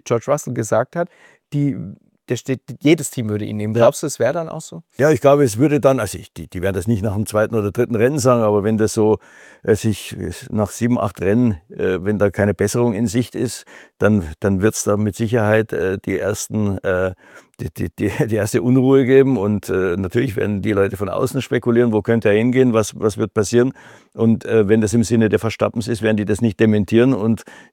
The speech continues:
Speaker 2: die Gerüchte weiter schwelen lassen, weil sie unter Umständen für sie arbeiten.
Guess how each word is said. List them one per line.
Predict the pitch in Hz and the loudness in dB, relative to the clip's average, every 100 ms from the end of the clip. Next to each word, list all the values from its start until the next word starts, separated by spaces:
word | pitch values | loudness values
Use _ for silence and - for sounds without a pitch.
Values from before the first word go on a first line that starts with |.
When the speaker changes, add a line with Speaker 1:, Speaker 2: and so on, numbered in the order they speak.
| - | -2
Speaker 2:
die | |
Gerüchte | 110 117 120 127 | 2 4 2 2
weiter | 101 107 110 | 2 2 0
schwelen | - 107 123 127 | 2 2 4 4
lassen, | 120 127 | 2 0
weil | 113 104 | 0 0
sie | 110 | -4
unter | - 135 110 | -4 -2 -2
Umständen | 120 - 113 - | -2 -4 -8 -6
für | 107 | -6
sie | 110 123 | -2 -2
arbeiten. | 98 113 120 120 | 0 2 2 0